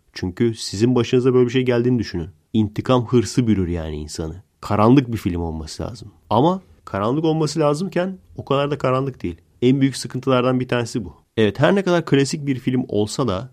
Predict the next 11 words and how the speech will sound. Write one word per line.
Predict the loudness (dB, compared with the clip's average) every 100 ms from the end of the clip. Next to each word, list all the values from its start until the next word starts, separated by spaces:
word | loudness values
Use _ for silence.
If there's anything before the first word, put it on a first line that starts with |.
| _ -8
hiç | -8 -6
seyretmemiş | -2 0 0 0 2 2 -2 -14 _ 0
arkadaşlara | 0 0 -2 -2 -2 -2 -2 -4 -14 -4
James | 4 4 4
Wan | 2 2 0 -8 _ 0
versiyonunu | 0 0 -2 0 0 0 -4 -6
tavsiye | -6 -4 -6 -4
ediyorum. | -4 -4 -6 -10 _ _
O | 2 4
daha | 4 2 0
gerilimli. | 0 0 0 0 -4 -4 -4